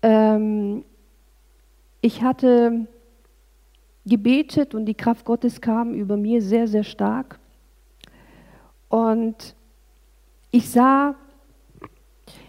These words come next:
ich sah eine Stadt. Ich sah eine Stadt und als, äh, ich sah sie sozusagen von oben her.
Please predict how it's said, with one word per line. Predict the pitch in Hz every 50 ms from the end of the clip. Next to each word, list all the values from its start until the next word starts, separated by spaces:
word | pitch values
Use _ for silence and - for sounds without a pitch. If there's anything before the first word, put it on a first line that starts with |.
| _ _ _ _ _ _ _
ich | - 247 - - -
sah | - 247 247 247 247 240 240 233 - - _ _ _ _ _ _ _ _ _ _ _ _ _ _ _ _ _ _ _ _ _ _ _ _ _ _ _ _ _ _
eine | 220 220 240 240
Stadt. | 226 - - - 202 180 - - - - - _ _ _ _ _ _ _ _ _ _ _ _ _ _ _ - - - - - - _
Ich | - 226 -
sah | - 262 277 285
eine | 277 254 247 233
Stadt | 226 - - - 233 247 311 330 - - - - - _ _ _ _ _ _ _ _ _ _ _ _ _ _ _ _ _ _ _ _ _ _ _ - - - - - - - _ _ _ _
und | _ 233 247 247 247 247 247 247 247 240 247 - - - - - - _ _ _ _ _ _ _ _ _ _ _ _ _ _ _ _ _ _ - - _ _
als, | 214 220 214 - -
äh, | - - 220 220 -
ich | 240 202
sah | - 247 240 233 233
sie | 233 254
sozusagen | 226 - 247 240 - 254 226 233 233 240 254 254 233
von | - - 247 240
oben | - - 254 285 277 247 233
her. | 196 202 208 190 196 226 285